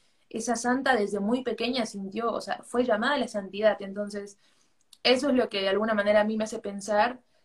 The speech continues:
Dios a mí me llama a la santidad por mi nombre, no quiere una Maggie que imite a tal o a tal, bueno, sí que lo siga o que los tome de ejemplo, pero no que los imite o que diga lo mismo.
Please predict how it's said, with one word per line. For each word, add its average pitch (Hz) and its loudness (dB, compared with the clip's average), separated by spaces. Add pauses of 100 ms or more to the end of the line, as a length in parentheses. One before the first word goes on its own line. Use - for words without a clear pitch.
(200)
Dios 220 -2
a 226 -4
mí 220 -2
me 208 -4
llama 208 2
a - 4
la 196 0
santidad 202 -2
por 190 -8
mi 190 -10
nombre, 202 -2
no 214 0
quiere 220 0
una 208 0
Maggie 208 0
que 190 -4
imite 202 -6
a 190 -2
tal 214 8
o 190 -2
a 190 -2
tal, 214 6
bueno, 196 -2
sí 262 -6
que 214 -2
lo 196 -4
siga 190 -4
o 175 -6
que 196 -6
los 190 -6
tome 233 -4
de 190 -6
ejemplo, 202 -6
pero 208 -6
no 262 -2
que 254 -4
los 208 -6
imite 220 -8
o 185 -6
que 190 -6
diga 208 -2
lo 190 -4
mismo. 208 -8